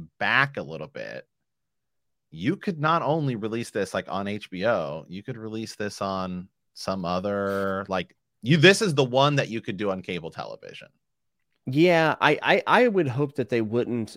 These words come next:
Speaker 2: 'cause the thing about Dunk and Egg that I really like is that it is a little bit more of a simplistic story. Like, George isn't doing as much with the plot here, and the writing is very accessible. It's, it's, it's good stuff, but I think that the violence in the tournament is, like, the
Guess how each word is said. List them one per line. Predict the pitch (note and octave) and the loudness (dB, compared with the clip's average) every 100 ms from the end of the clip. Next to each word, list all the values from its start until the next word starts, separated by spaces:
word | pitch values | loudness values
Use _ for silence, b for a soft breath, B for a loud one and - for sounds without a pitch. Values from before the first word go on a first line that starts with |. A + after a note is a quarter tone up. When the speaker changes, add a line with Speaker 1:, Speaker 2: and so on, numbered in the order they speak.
| - | 0
Speaker 2:
'cause | E3 C3+ | 2 2
the | D#3+ D#3 | 0 2
thing | C4 C#4 | 4 4
about | C#3+ A2+ | 2 2
Dunk | B2+ A2+ | 0 0
and | |
Egg | G#2+ | -2
that | G2 | 0
I | F#2+ | 0
really | F#2 F#2 | 0 -2
like | F#2+ G#2 F#2+ | 0 0 -2
is | G2+ G2 | -4 -2
that | F#2 | -2
it | G2 | -2
is | G#2 G#2 | -4 -4
a | |
little | G2 G2+ | -4 -4
bit | F#2+ F#2 | -2 -2
more | F#2+ F#2+ | -2 -4
of | |
a | F#2 | -6
simplistic | - F#2 F2 G2+ - G#2 | -8 -8 -4 -4 -6 -8
story. | - A2 G#2 | -2 2 2
Like, | F#2+ | 0
George | F2+ G#2+ G2 G#2 | 0 0 0 -2
isn't | F#2+ G2 F#2 | -2 -4 -2
doing | G2 F#2 - | -2 -4 -2
as | F#2+ F#2+ G2+ | 0 2 2
much | G#2+ G#2 - | 2 2 0
with | A2 | -8
the | - | -4
plot | - A2+ A2+ | 2 2 2
here, | C3 C3 C3+ B B B B | 0 0 -2 B B B B
and | C3 A#2 A2+ | 6 6 6
the | A2 | 4
writing | A2 A2+ A2+ G#2+ | 6 6 6 2
is | F#2+ | 2
very | F#2 F#2+ | 2 2
accessible. | F2+ - G#2 - G2+ G2+ F#2 | 0 0 -2 0 0 2 2
It's, | F2+ - - | 0 -4 -12
it's, | G2 - | -14 -8
it's | B2 - | -8 2
good | D3+ A2+ | 4 4
stuff, | - G#2 B1+ - | 2 2 2 2
but | C3 A2 - - _ b b | 4 4 0 -16 _ b b
I | - | 0
think | B2 D3 A#2+ | 4 4 6
that | B2+ A#2 | 4 4
the | - A2 G2 G#2+ G2 | 2 -2 0 0 0
violence | F2+ F#2 A#2+ B2 G2 C2+ - - | 0 2 4 6 4 -2 -6 -6
in | G#2 G2+ | -2 -2
the | |
tournament | F#2+ A2 A2+ C3 E3 - - | 0 0 2 2 -2 -4 -4
is, | G#2+ F#2+ | -2 0
like, | G2+ F2+ - | 0 -2 -8
the | G2+ G2 F#2+ F2+ F2 | -6 -2 0 0 -2